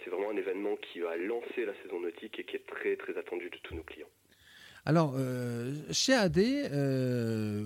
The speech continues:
Speaker 2: vous appelez ce support un guide et non pas un catalogue. Pourquoi, euh, Michael Amoros ?
Speaker 1: Ah, alors pour ça, il va falloir remonter, euh, dans les racines de la marque, euh, effectivement. Alors, euh, les racines de la marque, c'est, alors, on va faire un petit bond en arrière, hein, Nicolas,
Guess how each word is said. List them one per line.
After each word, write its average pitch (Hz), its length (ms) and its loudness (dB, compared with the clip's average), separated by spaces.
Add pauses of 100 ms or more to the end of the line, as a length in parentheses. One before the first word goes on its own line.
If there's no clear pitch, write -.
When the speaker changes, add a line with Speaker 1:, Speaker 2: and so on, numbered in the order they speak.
(380)
Speaker 2:
vous 170 340 2
appelez 180 500 8
ce - 160 0
support 143 480 4
un 131 140 6
guide 214 240 2
et 151 60 8
non 131 160 4
pas 262 160 4
un 156 80 2
catalogue. 143 580 2
Pourquoi, - 460 4
euh, 101 340 0
Michael 101 320 2
Amoros ? 87 540 -2 (960)
Speaker 1:
Ah, 120 180 -6
alors 131 180 -2
pour - 160 -6
ça, 139 140 0
il 117 60 2
va 113 100 0
falloir 110 320 0
remonter, 113 680 2
euh, 95 540 2
dans 95 100 -2
les 98 100 0
racines 110 440 -4
de 117 60 2
la 104 120 0
marque, - 320 -4
euh, 92 240 2
effectivement. 95 720 -2
Alors, 90 240 0
euh, 95 100 0
les 95 120 0
racines 98 340 -6
de 104 60 2
la 92 100 0
marque, 95 260 -6 (120)
c'est, 92 200 0 (440)
alors, 101 160 -2
on 110 40 -2
va 117 60 -2
faire 120 160 -4
un 127 60 -2
petit 127 160 -6
bond 117 320 0
en 101 80 0
arrière, 101 340 0
hein, 95 80 0
Nicolas, 92 320 -2